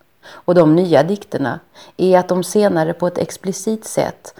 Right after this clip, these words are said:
och närmast i varje vändning letar efter sin egen förklaring, sin poetik.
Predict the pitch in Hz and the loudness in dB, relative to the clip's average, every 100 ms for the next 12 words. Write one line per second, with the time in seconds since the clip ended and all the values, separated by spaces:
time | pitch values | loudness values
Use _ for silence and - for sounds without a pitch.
0 | - _ 175 180 208 190 165 - 180 175 | -20 _ -2 2 2 2 0 -2 -2 4
1 | 196 185 160 160 185 180 147 151 147 156 | 4 4 2 2 0 -2 -4 -4 -6 -10
2 | - - 175 190 190 - 147 135 143 - | -16 -10 -2 -2 -4 -4 -2 -2 -4 -8
3 | 143 151 - 160 175 165 147 - 165 - | -8 -10 -8 -4 -4 -4 -6 -10 -8 -4
4 | 151 120 127 127 165 - _ _ - 139 | -2 -2 -4 -8 -10 -16 _ _ -10 -8
5 | 139 147 - - - - - | -6 -8 -8 -12 -14 -16 -20